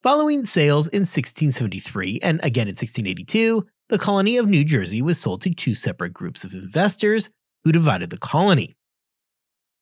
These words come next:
Now, the king was faced with a problem of having two more colonies, East and West Jersey, where he was trying to accomplish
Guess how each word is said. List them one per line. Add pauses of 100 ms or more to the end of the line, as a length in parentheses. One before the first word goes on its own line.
(240)
Now,
the
king
was
faced
with
a
problem
of
having
two
more
colonies, (500)
East
and
West (140)
Jersey, (640)
where
he
was
trying
to
accomplish